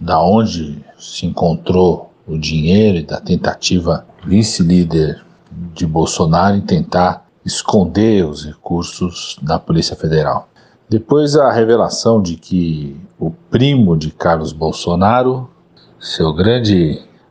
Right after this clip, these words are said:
aliado no gabinete do ódio,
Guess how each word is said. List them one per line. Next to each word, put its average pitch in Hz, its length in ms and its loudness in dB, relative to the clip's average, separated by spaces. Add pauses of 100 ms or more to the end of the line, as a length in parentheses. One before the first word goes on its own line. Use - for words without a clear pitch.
aliado 87 880 0 (140)
no 87 140 -16
gabinete 82 500 0
do 78 160 -2
ódio, 104 480 -2